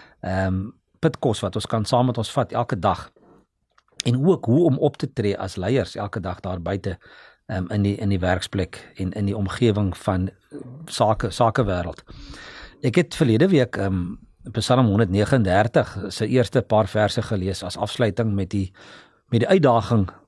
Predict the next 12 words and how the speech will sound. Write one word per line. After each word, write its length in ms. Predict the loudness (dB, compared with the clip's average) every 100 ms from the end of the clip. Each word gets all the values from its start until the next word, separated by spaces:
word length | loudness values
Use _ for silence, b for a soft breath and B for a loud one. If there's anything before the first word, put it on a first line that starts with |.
| _
om 80 | -10
vir 140 | -2 -2
hom 100 | 0
te 100 | 0
gaan 200 | 0 0
vra, 320 | 2 4 4
weet, 280 | 2 0 -12 -10 -2
maak 360 | 2 2 2
daai 160 | 0 0
verse 420 | 2 2 2 2
jou 140 | 2
opgewonde 600 | 2 2 2 2 0 0